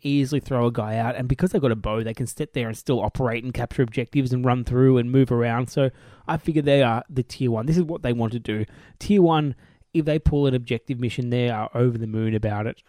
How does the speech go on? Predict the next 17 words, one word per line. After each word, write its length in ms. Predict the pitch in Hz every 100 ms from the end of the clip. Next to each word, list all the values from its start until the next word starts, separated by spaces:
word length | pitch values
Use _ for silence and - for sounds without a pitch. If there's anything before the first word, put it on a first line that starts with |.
| _
and 160 | 120 120
this 180 | 117
is 60 | 131
what 200 | 123 117
I 100 | 113
feel. 360 | - 180 202 190 _ _ _
Um, 240 | 131 131 - _ _ _ _ _ -
taking 240 | 170 180
the 40 | 214
objectives, 380 | 180 185 220 226
not 120 | 147
an 100 | 139
issue. 260 | 143 214 254
They 140 | 143
can 80 | 117
get 180 | - -
there. 280 | 208 269